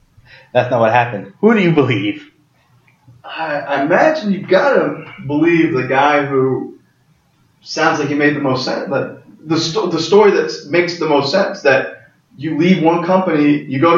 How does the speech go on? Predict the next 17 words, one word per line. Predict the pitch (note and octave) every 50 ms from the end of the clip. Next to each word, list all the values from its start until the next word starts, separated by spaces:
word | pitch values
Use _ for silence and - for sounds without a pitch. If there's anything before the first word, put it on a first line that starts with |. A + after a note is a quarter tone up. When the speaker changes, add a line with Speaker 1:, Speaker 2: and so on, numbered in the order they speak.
| E3
Speaker 2:
to | D3+
another | D#3 E3 G3 F#3+ - -
company, | D3 C#3 C#3 C#3 C#3 C#3 C#3 C3 C3+
and | C3+ C3+ C3+ C3+ C3+ C3 B2+ B2 A#2+
you | B2 B2+ B2
change | B2 - D3+ D3+ D3 D3 D3
passwords. | D3 D#3+ E3+ E3+ E3+ D3+ D3 - - - - - - _ _ _ _ _ _ _ _ _ _ _ _ _ _ _ _ _ - - _ _ _ _
I | - D3+
mean, | D#3+ D#3+
that's | D3+ D#3 D#3+ D#3+ - - - - - _ _ _ _ _ _ _ _ _ _ _ _
the | D3
logical. | C#3 C#3 C#3 D3 D#3 D#3 D#3 D3+ D3+ C#3 D3 C#3+ C3+ C3+ C3 B2+ A#2 G2+
Speaker 1:
That | A#2 A#2 B2 A#2+
sounds | - C#3 C3 C3+ C#3
more | C#3+ C#3 C3+
logical | B2+ A#2 A2 A2 A#2 A#2 A#2+ A#2 B2 A#2+ B2 A#2+
than | A2 A2 G#2+ G#2 G#2 G2+ G2+ G2+ G2+ - -